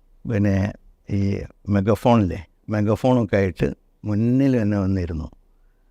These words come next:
സ്വാഭാവികമായിട്ട് ഇയാളിങ്ങനെ, ഞാൻ എൻ്റെ പ്രസംഗത്തിൽ ഞാനിങ്ങനെ പറഞ്ഞുകൊണ്ടിരിക്കുമ്പോൾ ഇയാളിങ്ങനെ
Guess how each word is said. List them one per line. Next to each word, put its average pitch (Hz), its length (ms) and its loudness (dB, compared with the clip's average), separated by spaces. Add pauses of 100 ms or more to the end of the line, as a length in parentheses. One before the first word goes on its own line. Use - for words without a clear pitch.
(440)
സ്വാഭാവികമായിട്ട് 147 680 2
ഇയാളിങ്ങനെ, 139 480 2 (120)
ഞാൻ 113 240 0
എൻ്റെ 120 200 2
പ്രസംഗത്തിൽ 131 560 -2
ഞാനിങ്ങനെ 127 380 0
പറഞ്ഞുകൊണ്ടിരിക്കുമ്പോൾ 117 580 0
ഇയാളിങ്ങനെ 117 400 -2